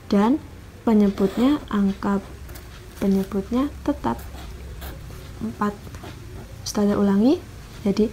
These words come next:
pecahan biasa dikalikan dengan bilangan bulat, caranya adalah pembilang dikalikan bilangan bulat, lalu penyebutnya tetap. Jadi, satu kali tiga,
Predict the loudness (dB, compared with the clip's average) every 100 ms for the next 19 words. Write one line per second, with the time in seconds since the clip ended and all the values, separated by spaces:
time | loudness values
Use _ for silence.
0 | -4 -14 -6 -2 2 4 6 6 6 6
1 | 4 2 2 2 2 2 4 4 4 4
2 | 6 6 6 6 6 6 6 8 8 8
3 | 6 4 2 -10 -4 0 4 4 4 4
4 | 6 6 6 4 -4 -8 -2 6 10 10
5 | 10 8 8 6 4 2 -4 -8 2 2
6 | 4 4 6 4 4 4 6 8 8 6
7 | 6 6 6 8 6 4 -10 -14 -10 2
8 | 4 6 6 4 4 4 4 2 2 2
9 | 2 0 2 0 -2 -12 -18 -18 -4 0
10 | 2 2 4 4 6 4 6 4 2 2
11 | 0 0 0 2 2